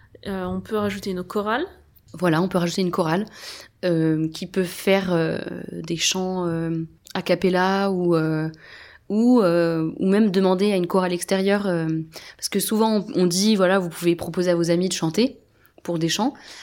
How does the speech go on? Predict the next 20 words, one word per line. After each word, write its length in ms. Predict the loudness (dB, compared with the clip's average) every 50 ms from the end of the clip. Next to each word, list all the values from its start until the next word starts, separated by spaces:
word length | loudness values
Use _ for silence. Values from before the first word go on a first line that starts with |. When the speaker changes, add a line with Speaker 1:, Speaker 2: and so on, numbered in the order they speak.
| -4 0
Speaker 2:
mais 120 | 2 4
on 100 | 4 2
peut 100 | 2 2
aussi, 400 | 2 2 2 2 0 2 4 4
euh, 60 | 4 2
demander 360 | 2 2 0 0 0 0 -2
des 80 | -2 -2
services 400 | -2 -4 -4 -4 -6 -6 -6 -4
d'une 120 | -4 -2
chorale, 360 | -2 -2 0 2 2 4 4
euh, 440 | 2 2 2 0 -2 -4 -4 -4 -6
par 200 | -6 -6 -6 -6
exemple, 380 | -6 -4 -2 -2 -2 -4 -4 -8
euh, 120 | -8 -6 -6
il 60 | -4 -4
y 60 | -4
a 40 | -4
des 120 | -4 -4
chorales, 380 | -4 -4 -4 -2 -2 -2 -4 -4
euh, 180 | -6 -8 -10